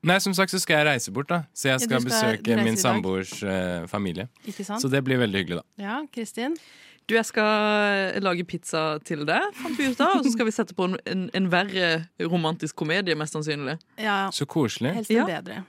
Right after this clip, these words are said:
Speaker 2: Helst en bedre.
Speaker 1: Har du tenkt noe hvilken det skal være?
Speaker 3: Du er litt, ehm, jeg vil, jeg ba-, jeg vil finne noe fra, eh, mørket på Netflix, av liksom av det dårligste dårlige. Skjønner du hva,
Speaker 2: Ja.
Speaker 1: Kan du
Speaker 3: hva
Speaker 1: ikke
Speaker 3: jeg mener?
Speaker 1: sette på den der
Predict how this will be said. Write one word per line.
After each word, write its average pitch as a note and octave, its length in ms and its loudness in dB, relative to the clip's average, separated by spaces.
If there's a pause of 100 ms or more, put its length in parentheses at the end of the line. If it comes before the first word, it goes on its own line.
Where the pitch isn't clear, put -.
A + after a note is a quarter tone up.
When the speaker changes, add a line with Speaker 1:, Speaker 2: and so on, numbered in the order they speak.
Speaker 2:
Helst G#3 260 -8
en F#3+ 100 -8
bedre. - 100 -10
Speaker 1:
Har C3 120 6
du C#3+ 60 6
tenkt B2+ 220 2
noe A#2 100 4
hvilken F#2+ 300 0
det F2+ 100 -2
skal - 140 -4
være? F#2 240 -2 (240)
Speaker 3:
Du A3 480 2 (140)
er A#3 180 4
litt, A#3 400 -4
ehm, G3+ 880 0
jeg G#3+ 80 2
vil, A#3 100 2
jeg G#3 200 -2
ba-, G3 180 2
jeg G#3+ 80 2
vil B3 80 0
finne G#3 260 0
noe F#3+ 100 0
fra, G3+ 280 2
eh, F#3+ 380 0
mørket F#3+ 560 -2
på F3 100 -4
Netflix, - 640 -6
av E3+ 80 2
liksom F3 200 0
av E3 80 2
det E3+ 100 -2
dårligste C#3+ 480 0
dårlige. D3 440 0 (240)
Skjønner D#3 200 -4
du D3 60 0
hva, D3 220 0
Speaker 2:
Ja. - 80 4
Speaker 1:
Kan G#3+ 100 8
du A3+ 60 8
Speaker 3:
hva - 40 4
Speaker 1:
ikke A#3 60 8
Speaker 3:
jeg - 40 4
mener? B3 160 6
Speaker 1:
sette F3 80 -2
på E3 80 0
den E3 140 4
der C#3 120 6